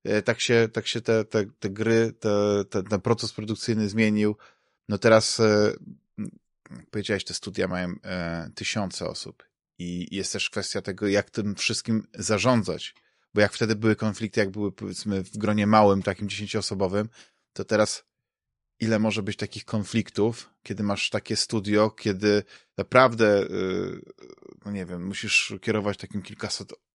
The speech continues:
osobami, żeby to wszystko jednak w pewnym momencie zaczęło się zbiegać i, i, i ta gra, e, w końcu wyszła i, no nie wiem, dla mnie w ogóle bardzo ciekawy, e, ciekawa kwestia jest tego, jak, jak się dzisiaj tw-, gry tworzy, ale Grzegorzu,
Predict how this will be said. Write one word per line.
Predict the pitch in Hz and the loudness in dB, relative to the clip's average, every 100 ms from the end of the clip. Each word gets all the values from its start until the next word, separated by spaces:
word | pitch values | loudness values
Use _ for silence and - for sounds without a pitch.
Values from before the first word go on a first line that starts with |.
| _ | _
osobami, | 107 104 101 98 113 117 | -8 -6 -2 0 0 0
żeby | 107 104 | -4 -6
to | 107 | -6
wszystko | - 117 - | -6 -6 0
jednak | 113 110 113 110 - | 0 2 2 2 -6
w | - - | -20 -2
pewnym | 127 123 127 | 2 4 4
momencie | 123 117 | 0 0
zaczęło | 113 113 120 113 | -2 0 0 0
się | - 110 | 0 -4
zbiegać | 98 101 120 110 127 147 - - _ _ _ _ - | -6 2 4 6 4 4 -2 -12 _ _ _ _ -2
i, | 117 | 0
i, | 117 117 110 104 110 | 2 0 -2 -2 -4
i | |
ta | - 107 | 0 2
gra, | 110 107 104 _ _ _ - | 6 6 4 _ _ _ -4
e, | 98 80 | -2 -2
w | - | -6
końcu | 107 95 98 | -6 -6 -4
wyszła | 104 - 110 104 | -2 0 2 2
i, | - 101 95 95 69 - | 2 -4 -6 -8 -12 -12
no | - - | -8 -2
nie | - | 2
wiem, | 117 117 | 4 6
dla | 147 | 4
mnie | 165 | 4
w | 147 | -2
ogóle | 139 139 143 | -2 2 4
bardzo | 139 135 127 | 4 0 -4
ciekawy, | 123 127 127 123 _ - - - - | 0 4 4 2 _ -20 -20 -16 -4
e, | 117 117 | -2 -2
ciekawa | - 120 117 113 | -4 -2 -2 0
kwestia | - 127 113 | 2 2 2
jest | 98 | 0
tego, | 104 | 0
jak, | 101 - | 0 0
jak | 101 - | -6 -8
się | 101 | -8
dzisiaj | - 107 | -6 -6
tw-, | - - 104 | -6 -12 -6
gry | 110 | -4
tworzy, | - 107 143 | -2 -2 2
ale | - 139 143 - _ _ _ | 4 4 2 -8 _ _ _
Grzegorzu, | - 151 104 - | 2 6 6 4